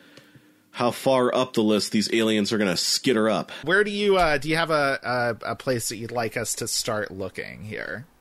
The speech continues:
Speaker 1: I was looking pretty high, and, and you'll, you'll probably push back against that, this, and that's fine. You know, ob-,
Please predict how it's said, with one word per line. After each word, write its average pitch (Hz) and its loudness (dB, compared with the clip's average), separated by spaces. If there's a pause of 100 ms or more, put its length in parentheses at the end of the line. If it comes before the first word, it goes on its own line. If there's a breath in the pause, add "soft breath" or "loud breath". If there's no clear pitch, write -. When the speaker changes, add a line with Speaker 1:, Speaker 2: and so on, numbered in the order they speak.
(160)
Speaker 1:
I 202 2
was 214 4
looking 135 4
pretty 107 2
high, 90 0
and, 92 0
and 110 0 (420)
you'll, 135 0
you'll 143 2
probably 139 2
push 123 0
back 110 2
against 98 0
that, 95 0
this, 98 0
and 113 2
that's 113 0
fine. 80 -4
You 92 -2
know, 92 -2
ob-, 92 -6